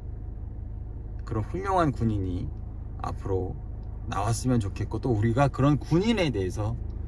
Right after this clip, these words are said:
존경과 사랑과 아낌을 주지, 아낌을 줄 수 있는 그런 훌륭한 대한민국의 군인이 되지, 돼야 되지 않을까라는 생각이 듭니다. 저는 개인적으로는, 어, 두 명의 장군을 좋아합니다.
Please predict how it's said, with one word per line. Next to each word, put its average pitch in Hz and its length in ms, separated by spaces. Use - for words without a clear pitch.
존경과 123 540
사랑과 127 560
아낌을 135 460
주지, 117 240
아낌을 131 360
줄 131 220
수 156 140
있는 107 380
그런 95 180
훌륭한 143 380
대한민국의 107 640
군인이 135 600
되지, 98 360
돼야 107 180
되지 101 220
않을까라는 90 920
생각이 104 340
듭니다. - 380
저는 165 240
개인적으로는, 180 1300
어, 98 460
두 170 140
명의 202 340
장군을 101 400
좋아합니다. 87 580